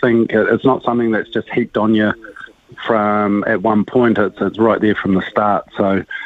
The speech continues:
um, you know, like, you, you, you build with that as a, as a young fella, and, um, and you pass that on when you're, uh, when you're a senior guy and, um, and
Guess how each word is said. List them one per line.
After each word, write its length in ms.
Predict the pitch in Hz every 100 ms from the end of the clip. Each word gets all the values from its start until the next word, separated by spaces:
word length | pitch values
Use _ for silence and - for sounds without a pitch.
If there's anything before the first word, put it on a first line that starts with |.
| - _
um, 720 | 104 104 107 110 107 107 107 101
you 80 | 113
know, 200 | 117 117
like, 200 | 117 107
you, 340 | 117 113 107 - -
you, 260 | 107 113 107
you 80 | 113
build 280 | 98 131 123
with 140 | 117 -
that 380 | 123 101 92 - -
as 160 | 117
a, 300 | 107 113 110
as 100 | 104
a 60 | 101
young 280 | 110 113 117
fella, 420 | - 117 113 107 -
and, 360 | 104 101 98
um, 340 | 95 101 98 95
and 140 | 101
you 80 | 101
pass 280 | - 104 -
that 140 | 101 101
on 240 | 101 104
when 160 | 104 101
you're, 340 | 101 101 98
uh, 260 | 98 98 87
when 180 | 101 101
you're 120 | 104
a 40 |
senior 340 | - 107 107 107
guy 280 | 104 104 95 - - - _
and, 380 | 104 95 98 90
um, 540 | 90 98 101 98 98 95 -
and 400 | 98 98 95